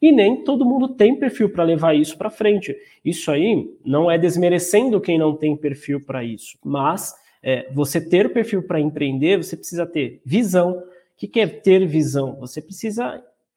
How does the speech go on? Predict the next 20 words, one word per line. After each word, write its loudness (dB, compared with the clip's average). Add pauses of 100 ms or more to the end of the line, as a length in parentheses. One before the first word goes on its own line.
(200)
entender 2
as -2
oportunidades, -4
ter 2
um 0
entendimento -4
da 0
onde -2
sua -8
empresa -6
pode -8
chegar, -4
quais -6
são -8
os -12
caminhos -4
que -20
você -10 (240)
precisa -8
percorrer -4